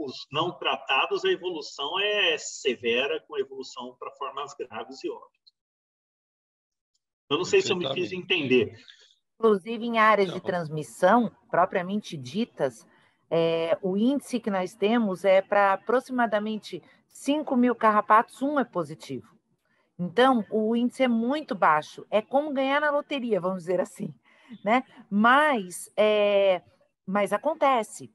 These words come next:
Speaker 3: pode acontecer. Agora, uma vez com a febre maculosa, é, dificilmente, não existe como da covid, por exemplo, que tem uma cura espontânea.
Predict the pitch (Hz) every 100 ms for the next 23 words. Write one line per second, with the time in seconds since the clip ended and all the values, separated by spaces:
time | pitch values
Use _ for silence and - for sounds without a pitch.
0 | - 160 160 185 214 277 - 254 160 -
1 | - - 170 190 180 190 254 302 185 208
2 | 190 165 - - - 240 285 247 - 185
3 | 170 170 165 - 170 202 240 202 151 -
4 | _ _ 180 175 175 156 208 254 262 233
5 | 220 240 247 220 269 - 269 - 240 220
6 | 214 202 202 196 - 196 175 220 175 -
7 | 180 175 220 - 214 214 202 196 - 208
8 | 190 - 196 - 196 196 180 139